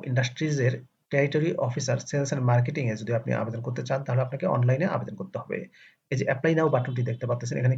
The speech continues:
ক্লিক করে কিন্তু আপনি খুব সহজে আবেদন করতে পারবেন যদি আপনার বিডি জবসে অ্যাকাউন্ট করা থাকে। অ্যাকাউন্ট করা না থাকলে সমস্যা নেই, আপনি অ্যাকাউন্ট ক্রিয়েট করেও আবেদন করতে পারবেন। মনে রাখবেন, আবেদন করা যাবে চোদ্দই জানুয়ারি দুই হাজার পঁচিশ সালের মধ্যে। আবেদনের এই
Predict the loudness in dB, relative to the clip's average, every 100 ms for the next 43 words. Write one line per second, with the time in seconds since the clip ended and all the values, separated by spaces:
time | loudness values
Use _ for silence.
0 | 0 -6 -4 -2 -2 0 -2 -2 -8 -10
1 | -4 0 2 2 0 -2 -4 -4 -2 0
2 | 2 2 0 2 2 0 -2 -4 0 2
3 | 2 0 -2 -2 -2 -2 -2 0 0 -2
4 | -18 -20 _ _ 0 2 2 2 2 0
5 | -8 -4 -4 -2 -2 -2 -2 -4 -2 -2
6 | -2 -4 -2 0 2 4 2 0 -2 0
7 | 4 4 2 -8 _ _ -2 4 6 4
8 | 2 2 2 2 2 2 0 -2 -2 2
9 | 4 4 2 0 -2 -2 0 0 0 -4
10 | -6 -4 -4 -6 -8 0 0 0 -4 -8
11 | -10 -12 -16 _ _ -4 2 6 6 4
12 | 2